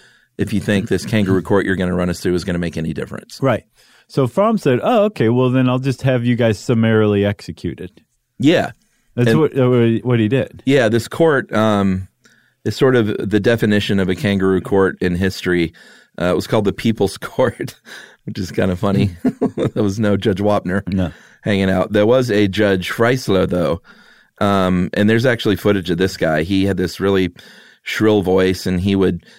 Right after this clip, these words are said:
Speaker 1: this was a court where you would run people in and just have a one hundred percent chance of, like, conviction by hanging or firing squad.
Speaker 2: Yeah, th-, it was, uh, run by, um, Nazi fanatics,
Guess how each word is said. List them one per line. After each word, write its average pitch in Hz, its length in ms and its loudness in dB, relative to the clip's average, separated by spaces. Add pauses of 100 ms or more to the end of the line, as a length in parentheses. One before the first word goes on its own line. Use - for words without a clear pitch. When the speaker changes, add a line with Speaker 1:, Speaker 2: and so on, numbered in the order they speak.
(100)
Speaker 1:
this 135 180 0
was 113 120 2
a 113 60 2
court 107 300 0
where 98 140 2
you 95 180 0
would 90 140 0
run 98 220 0
people 95 360 -2
in 92 320 0 (760)
and 92 280 0
just 98 260 0
have 101 200 -2
a 92 80 2
one 95 220 0
hundred 98 260 0
percent 90 300 -6
chance 90 500 -4 (460)
of, 87 200 0
like, 87 300 -4 (440)
conviction 90 540 -2
by 82 300 -2
hanging 87 380 -4
or 85 100 -4
firing 80 400 -4
squad. - 400 -8 (100)
Speaker 2:
Yeah, 131 380 0
th-, 123 180 -2
it 139 120 2
was, 139 280 0
uh, 117 240 2 (100)
run 123 480 -2
by, 117 420 0
um, 101 380 -2 (200)
Nazi 117 500 0
fanatics, 117 800 -2